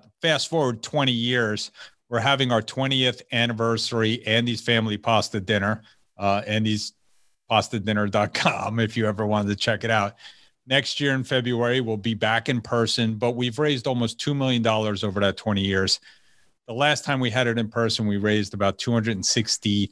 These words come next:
thousand dollars. Uh, we had a thousand people there. It's become an incredible event. So, uh, it's, uh, it's, it's, it's not just me anymore. Of course, it's my family, it's my friends, and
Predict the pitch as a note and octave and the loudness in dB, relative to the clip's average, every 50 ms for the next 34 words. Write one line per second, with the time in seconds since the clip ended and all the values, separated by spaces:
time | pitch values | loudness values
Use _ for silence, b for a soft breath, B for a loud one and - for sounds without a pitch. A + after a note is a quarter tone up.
0 | _ - G#2 G2+ G#2 G#2 G2 - A2 G2+ F#2+ G2+ F#2+ G2 F#2 F#2+ F#2+ F#2 F#2+ F2+ | _ -2 0 0 0 0 -2 -2 -4 -2 0 2 2 2 2 0 0 0 0 0
1 | - - - - - A2 G#2 G2+ G2 G2 F#2+ F#2 G2 G2 G2 F#2+ F2 E2+ - - | -2 -2 -4 -4 -2 0 0 2 2 0 0 0 0 0 0 0 -2 -4 -4 -2
2 | G#2+ G2+ G#2+ G#2+ G#2+ G2+ A#2 A2 G2+ - - A2 G2+ G2 - F#2+ F2+ G2+ G2 G2 | 0 2 2 2 2 0 0 0 -2 -2 -2 -2 -2 0 -2 -2 0 2 2 2
3 | G2 G2 F#2+ - - - F#2+ F#2 - A2 G#2 G2+ G2+ A#2 A2+ _ _ _ - - | 2 2 0 -2 -4 -4 -4 -2 0 0 2 2 0 -2 -4 _ _ _ -6 -2
4 | A#2+ A#2 A2+ G#2+ - - A#2+ A2+ A2+ A2+ G#2 G#2+ G#2+ G#2 F#2+ F#2+ G2+ G2 F2+ - | 0 0 0 -2 -2 0 2 2 2 2 0 -2 -2 -2 0 0 0 0 0 0
5 | - G#2+ G2 B B B B B B B B B B _ _ - B2+ A#2+ A#2+ A#2+ | -2 -2 -2 B B B B B B B B B B _ _ -2 2 2 2 2
6 | A#2 - C#3 C#3 C3+ C3 - - - C3+ B2 A#2+ A#2 A#2 A#2+ A2+ - C3+ C3 A#2 | 0 0 -2 -2 -2 -2 -4 -6 -4 -2 0 0 0 0 -2 -4 -4 -4 -4 -4
7 | G#2+ - - - - B2 A#2 A2 A2+ - - - - A#2+ A2 - - - C3+ C3+ | -4 -6 -10 -4 0 2 2 2 2 -2 -6 -2 -2 -2 -2 -2 -2 0 0 2
8 | C#3+ C3 - C#3 B2 - C#3 C3 C3 B2+ B2 A#2 A#2 A#2 A#2 A#2 A2+ A2+ A2 G#2+ | 2 2 0 -2 -2 -4 -2 -2 0 0 0 0 -2 -4 -2 0 0 0 0 -2
9 | A2 - - B2 A#2+ A2+ G#2+ - A#2+ G#2+ G#2 - - - A#2 G#2+ G2+ - - - | -4 -2 0 2 2 2 0 0 -2 -2 -4 -4 -4 -2 0 0 0 -2 -2 -2
10 | B2+ C3 C3+ C3 B2+ B2+ B2+ B2+ A#2+ A2+ A2 - - G#2 G2 F#2+ - - - B2+ | 0 0 0 0 -2 -2 -2 -2 -2 -2 -4 -4 -4 -4 -4 -4 -4 -4 -2 0
11 | B2 B2+ B2 B2 B2 A#2 G#2+ - A#2 A2 A2 G#2 G#2+ | 2 2 2 2 0 -2 -2 -2 0 0 0 0 -2